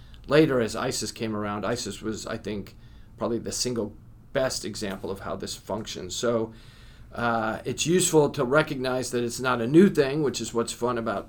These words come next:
teaching here, where we're teaching stuff. Uh, you can see the narrative component in n-, the Napoleonic age. You can see the narrative component, uh,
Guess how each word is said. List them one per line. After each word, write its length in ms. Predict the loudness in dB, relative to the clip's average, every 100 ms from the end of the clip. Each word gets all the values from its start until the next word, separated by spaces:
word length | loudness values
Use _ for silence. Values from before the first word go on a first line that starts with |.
| -12
teaching 400 | -10 -6 -4 -4
here, 300 | -2 0 0
where 200 | 0 0
we're 220 | 0 -2 -6
teaching 440 | -6 -6 -4 -6
stuff. 440 | -4 0 0 -2 -10 -20 -20 -20 -16
Uh, 300 | -6 -2 0 -2
you 140 | -2
can 160 | -4 -4
see 140 | -2
the 120 | 0
narrative 380 | 2 2 2 0
component 680 | -4 -2 -2 -2 -4 -6 -10 -20 -20 -8
in 540 | -4 -2 -2 -4 -6
n-, 100 | -6 -8
the 140 | -6
Napoleonic 920 | -6 -2 0 2 0 -2 -4 -8 -12 -6
age. 440 | -2 -2 -2 -4
You 160 | -6 -8
can 140 | -6
see 140 | -6 -4
the 120 | -4
narrative 360 | -4 -4 -4
component, 680 | -6 -6 -4 -4 -4 -6 -8
uh, 320 | -6 -4 -4